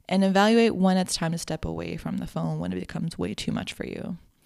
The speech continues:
I say this because I want you to remember to create outside of the internet. And the reason I've stepped back even more from social is because I started feeling like,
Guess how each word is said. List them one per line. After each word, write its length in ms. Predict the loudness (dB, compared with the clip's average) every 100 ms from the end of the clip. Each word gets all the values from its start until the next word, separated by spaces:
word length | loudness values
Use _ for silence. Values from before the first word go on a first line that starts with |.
| -16 -16 -18 -20 _ -4
I 60 | 0
say 180 | 4 6
this 160 | 6
because 300 | 4 2 2
I 80 | 2
want 300 | 0 -2 -2
you 60 | -2
to 140 | 0
remember 320 | 0 0 -4
to 160 | -4 -8
create 460 | -8 -4 -2 -4 -6
outside 640 | -8 -8 -6 -4 -2 -2 -4
of 160 | -4
the 160 | -4 -4
internet. 640 | -4 -4 -6 -6 -10 -14 -8
And 140 | -2 0
the 80 | 2
reason 380 | 4 6 4
I've 200 | 2 0
stepped 240 | -2 -4 -2
back 240 | -4 -4
even 200 | -6 -4
more 340 | 0 2 2 2
from 160 | -2
social 460 | -2 -2 -4 -4 -4
is 100 | -6
because 320 | -8 -8 -10
I 120 | -8
started 320 | -8 -8 -8 -8
feeling 340 | -8 -6 -4
like, 300 | -4 -6 -12